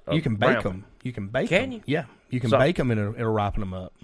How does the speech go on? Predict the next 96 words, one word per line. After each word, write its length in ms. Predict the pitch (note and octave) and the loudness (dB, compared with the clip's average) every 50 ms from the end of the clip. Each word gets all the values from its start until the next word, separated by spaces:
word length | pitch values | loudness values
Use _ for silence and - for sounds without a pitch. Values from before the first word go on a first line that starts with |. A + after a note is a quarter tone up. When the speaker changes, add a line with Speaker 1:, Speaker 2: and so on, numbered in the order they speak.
| F2 - - | -16 -12 -2
Speaker 1:
How 160 | - D#3+ D#3 | 2 2 2
long? 400 | C#3+ E3 E3 A2 - - - - - - | 2 0 -4 -6 -8 -10 -14 -16 -10 -8
At 80 | D#2+ | -6
what 140 | D#2 - - | -6 -6 -6
temperature? 320 | - A#2 - - - - - - | -8 -12 -12 -12 -16 -16 -8 0
Speaker 2:
Just, 260 | - C3 A#2+ - - | 2 2 2 2 0
you'll 120 | B2+ B2 | 0 0
have 120 | A#2+ A2 - | 0 0 -2
to 60 | G#2+ | -4
look 120 | G#2 G2 | -6 -6
up 160 | A2 G2 - | -6 -6 -6
on 80 | A2 G2 | -6 -6
the 60 | F#2+ | -6
internet. 360 | F#2+ F#2+ F#2+ F#2+ F#2 F#2+ G2+ | -6 -6 -6 -6 -6 -6 -2
I 80 | A#2 A#2 | 0 0
just 160 | A#2+ A#2 G#2+ | 0 0 0
know 140 | A#2 A2 A2 | 0 -2 -2
that 180 | G2+ F#2+ - - | -2 -4 -6 -10
you 80 | G#2+ | -6
can 100 | - - E3+ | 2 4 4
Speaker 1:
Okay, 100 | G3 G3+ | 4 4
Speaker 2:
do 100 | E3+ D3+ | 2 2
Speaker 1:
I 40 | |
Speaker 2:
it. 40 | D#3 | 2
Speaker 1:
hadn't 200 | E3+ E3 D3 D3+ D#3 | 2 0 -2 -2 -4
heard 180 | F3 F3+ - | -6 -6 -6
that. 160 | - F2+ F2 F#2+ | -6 -6 0 2
I 40 | C#3 | 4
Speaker 2:
Yeah. 60 | A#2 | 4
Speaker 1:
appreciate 340 | G#2 F3+ F3 - G2+ F2 - | 4 2 0 -2 -6 -8 -6
that. 100 | D2+ F#2 | -8 -6
I'm 80 | B2 | -4
glad 120 | - B2+ F#2+ | -2 -2 -2
Speaker 2:
Yeah. 80 | F2+ | -2
Speaker 1:
we 60 | C3 | -2
had 100 | C#3 C3 | -6 -8
this 80 | - - | -10 -12
conversation. 600 | - - C3 C3 A#2 - - C#3 C#3 - - - - | -14 -14 -14 -14 -14 -12 -10 -12 -12 -12 -14 -12 -10
Speaker 2:
There 100 | D#3+ - | -8 -8
you 100 | A3+ C4 | -6 -6
go. 60 | B3+ | -8
See, 180 | - - C#3 C#3 | -8 -8 -8 -8
Speaker 1:
'Cause 120 | - - | -4 0
I 80 | C3+ C3+ | 2 2
Speaker 2:
thank 20 | |
Speaker 1:
was 80 | D3+ B2 | 2 2
Speaker 2:
you. 80 | B2 | 0
Speaker 1:
worried 220 | C3+ E3 F#3 E3+ A2+ | 0 0 0 -2 -2
about 260 | F2+ E2+ D#2+ D2+ D2 | -2 -4 -4 -4 -6
it 80 | D2+ - | -8 -6
'cause 160 | - G2 F#2 | -6 -4 -2
they 80 | G2+ G#2+ | 0 0
Speaker 2:
Yeah. 60 | G#2+ | 0
Speaker 1:
weren't 160 | A#2 A#2+ A#2 | 0 0 -2
soft 340 | - - B2 C3+ D3 - - | -2 -4 -4 -4 -4 -6 -8
enough. 200 | - C#2+ - - | -12 -10 -4 0
Speaker 2:
Yeah, 80 | D3+ C#3 | 0 2
you 180 | B2+ C3+ D#3 | 2 0 -2
can 120 | F3+ - F#3+ | -4 -2 0
put 120 | F#3 F3 | 0 0
'em 80 | F3 E3 | 0 0
in 100 | D3 C#3 C3 | 0 0 0
the, 180 | B2+ A#2+ A#2 | 0 0 0
uh, 240 | A2+ A2 G#2+ G#2+ G#2+ G#2+ | 2 2 0 0 -2 -2
in 160 | A#2 A#2+ A#2+ | -4 -6 -4
the 160 | A#2 A#2 A2+ | -2 -2 -2
oven 420 | B2 C3+ C#3 C3+ B2 A2+ G#2+ A2 - | -2 -2 -2 -4 -6 -6 -8 -8 -8
and 320 | A#2 A2 G#2+ G2+ G2 G2+ | -6 -4 -4 -4 -6 -8
brown 340 | A2 G#2+ A#2 B2 A#2 A2+ A#2 A#2 | -10 -8 -2 0 0 2 2 0
'em 100 | G#2+ G#2+ | 0 0
up 160 | A2+ - - | -2 -2 -4
a 20 | |
little 200 | A#2+ A#2+ A#2 A#2 A#2 | -4 -4 -4 -4 -6
bit. 100 | A#2+ G#2+ | -6 -6
Just 120 | G#2+ G#2+ | -8 -10
get, 120 | A#2+ - | -10 -10
heat 220 | - - C3+ C3 B2 | -6 -2 -2 -2 0
'em 100 | A2 G#2+ | 0 -2
up, 220 | A2 A#2 B2+ A#2+ | 0 -2 0 0
Speaker 1:
Huh. 60 | B3+ | 0
Speaker 2:
and, 80 | - A2+ | -2 -2
and 260 | A2 A2 - A2+ A2 G#2+ | -4 -6 -6 -6 -4 -2
they'll 160 | A2 G#2 G2+ | -2 -2 -2
ripen 400 | G2+ G#2+ A2 G#2+ G#2+ - G#2+ G2+ | 0 2 2 2 2 0 -2 -2
up 320 | G2+ G2+ G#2+ A#2 - - | -2 -4 -4 -6 -6 -8
a 40 | A2+ | -8
little 100 | A2 G#2+ | -8 -8
quicker. 240 | G#2 - - - D3 | -4 -4 -2 0 0
Speaker 1:
Okay, 100 | B2 A2+ | -2 -2
so 120 | - G#2+ | 0 -2
I 40 | A#2 | -2
just 80 | A2+ - | -2 -4
need 140 | A#2 G#2+ | -6 -8
to 60 | G#2 - | -6 -8
check 160 | A#2 A2+ A2 | -8 -8 -6
on 240 | G#2+ G#2 G2+ F#2+ | -8 -10 -10 -12